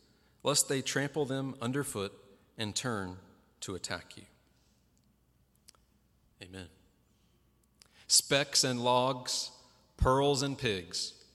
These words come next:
What is Jesus talking about here, and how do these things fit together?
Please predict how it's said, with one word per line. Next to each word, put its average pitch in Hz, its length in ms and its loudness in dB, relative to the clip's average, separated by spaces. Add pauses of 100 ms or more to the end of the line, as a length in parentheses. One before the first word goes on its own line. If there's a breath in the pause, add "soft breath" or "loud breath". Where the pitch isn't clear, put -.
(320)
What 117 380 -4
is 135 160 2
Jesus 123 380 0
talking 120 360 -4
about 107 260 0
here, 110 220 -4
and 92 120 -6
how 139 200 0
do 151 80 2
these 135 200 0
things 117 240 -2
fit - 200 -4
together? 98 380 -6